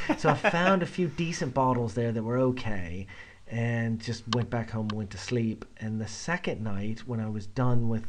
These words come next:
Speaker 1: the conference, I made it to Schankverschaft, and it was one of the best little craft beer places I've ever been. I sat up at the bar.
Speaker 2: Wow.
Speaker 1: They've only been open for three months, and the guy gave me some amazing beers. And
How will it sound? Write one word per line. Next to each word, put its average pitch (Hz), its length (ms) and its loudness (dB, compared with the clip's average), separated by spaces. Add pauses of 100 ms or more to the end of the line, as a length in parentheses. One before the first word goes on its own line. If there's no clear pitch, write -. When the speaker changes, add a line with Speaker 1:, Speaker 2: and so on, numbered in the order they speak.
(260)
Speaker 1:
the 107 100 2
conference, 101 640 -2 (100)
I 107 120 -4
made 123 260 2
it 131 120 -2
to 107 40 -6
Schankverschaft, - 1120 -6 (600)
and 127 160 2
it 151 180 2
was 135 180 0
one 123 320 4
of 185 60 6
the 190 80 4
best 131 320 2
little 151 160 -2
craft 139 320 -4
beer 120 140 -2
places 113 400 6
I've - 180 12
ever 117 240 12
been. 147 200 4
I 123 60 0
sat 135 220 -2
up 147 140 0
at - 80 -6
the 139 80 -6
bar. 107 460 -4 (120)
Speaker 2:
Wow. 123 300 -6
Speaker 1:
They've 135 160 4
only 175 160 4
been 170 120 4
open 156 220 4
for 135 120 -2
three 156 340 -2
months, 131 580 -2 (100)
and 127 140 0
the 131 80 2
guy 139 240 2
gave 143 260 -2
me 139 120 -2
some 131 220 -2
amazing 139 640 0
beers. 147 320 2
And 127 140 -2